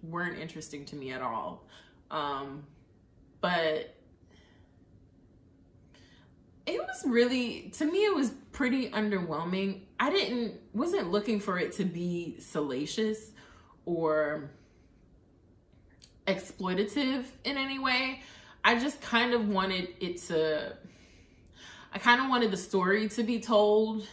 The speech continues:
in a more interesting way. It is a movie after all. So, um, I just felt like it was really slow and it never, the pace never really picked up. Um,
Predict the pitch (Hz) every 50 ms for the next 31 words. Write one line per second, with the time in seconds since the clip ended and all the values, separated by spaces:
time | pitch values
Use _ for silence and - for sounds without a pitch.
0 | - - - - - - - - - - - - - - - - - 208 214 208
1 | 196 190 185 175 170 165 160 156 - 156 - - 165 165 151 - - - - -
2 | - - 214 247 254 247 247 214 196 190 175 156 - 139 123 113 - - - -
3 | - 143 - - 156 147 110 - 113 - - - - - - 185 175 170 165 165
4 | 160 151 160 - - - - - - - - - - - - _ - - - -
5 | - - 175 156 156 160 156 156 151 131 98 - 170 180 - - - - - -
6 | - - - - - _ - - - - - - _ - - - - - - 240
7 | 233 254 247 - 220 214 - - - 247 233 220 208 180 165 175 175 175 175 175
8 | - - - - - - - - 170 165 165 165 156 143 139 143 147 151 147 151
9 | 156 165 165 - - 175 175 170 170 165 170 170 160 165 165 - - - - -
10 | 214 196 196 196 - - - 196 180 175 175 170 165 160 160 151 156 160 156 156
11 | 151 151 147 147 143 147 160 - - - _ _ - - _ _ - - _ _
12 | _ - - - 180 180 175 - - - - 156 175 190 190 - - - - -
13 | - - - - - - 165 156 143 143 139 143 143 139